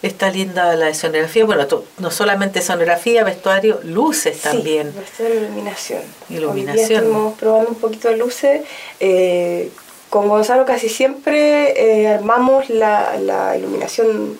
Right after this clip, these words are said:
Speaker 2: mucho antes, como de lo que él se imagina. Después yo lo paso a la planta de luz y ya en los teatros estando montados, los dos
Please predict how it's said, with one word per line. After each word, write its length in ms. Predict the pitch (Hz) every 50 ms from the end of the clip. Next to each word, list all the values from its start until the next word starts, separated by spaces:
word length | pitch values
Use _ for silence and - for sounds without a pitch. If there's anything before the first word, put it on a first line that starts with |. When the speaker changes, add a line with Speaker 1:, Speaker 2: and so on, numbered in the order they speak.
| - -
Speaker 2:
mucho 380 | 214 220 240 269 262 - 277
antes, 360 | 254 240 240 - 330 349 349
como 260 | - - - 220 208 202
de 80 | 202
lo 100 | 196 190
que 100 | - 208
él 40 | 202
se 80 | 202 -
imagina. 420 | 214 - - - 226 240 262 - - - - - - - - - - - -
Después 320 | - 196 196 196 208 202 226
yo 80 | 208
lo 120 | 208 190 185
paso 280 | - 202 202 196 - 226
a 20 |
la 80 | 208 180
planta 420 | - 220 247 269 277 277 277 254
de 100 | 254 254
luz 360 | 254 254 277 277 277 311 370 370 - - - - - - - - -
y 180 | 220 220 220
ya 180 | 202 214 220 214
en 60 | 220 226
los 120 | 233 -
teatros 300 | - 233 240 240 254 247
estando 260 | 240 - 247 247 254 247
montados, 560 | 247 240 240 240 - 277 285 294 302 311 294
los 160 | 294 277 254
dos 340 | 240 262 269 277 294 311